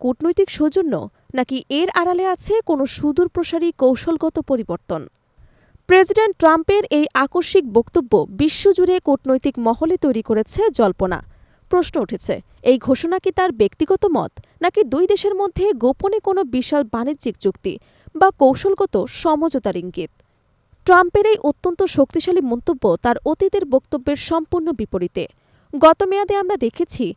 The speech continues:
চীনের প্রযুক্তিগত অগ্রগতি, তাইওয়ানের সার্বভৌমত্ব এবং দক্ষিণ চীন সাগরে চীনের আধিপত্য নিয়ে ট্রাম্প প্রশাসন ছিল অত্যন্ত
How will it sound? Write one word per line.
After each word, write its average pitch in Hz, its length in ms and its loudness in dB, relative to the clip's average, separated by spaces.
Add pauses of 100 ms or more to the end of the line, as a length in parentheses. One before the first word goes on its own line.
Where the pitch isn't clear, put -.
(220)
চীনের 330 320 2
প্রযুক্তিগত 381 560 -2 (220)
অগ্রগতি, 311 520 0 (280)
তাইওয়ানের 349 600 4
সার্বভৌমত্ব 277 680 0 (420)
এবং 302 140 -2 (160)
দক্ষিণ 381 280 2 (100)
চীন 370 140 0
সাগরে 269 420 -2 (100)
চীনের 277 240 -2 (160)
আধিপত্য - 400 -2 (140)
নিয়ে 285 180 -2 (280)
ট্রাম্প 359 280 2
প্রশাসন 302 420 -4 (100)
ছিল 269 160 -2 (240)
অত্যন্ত 302 380 -6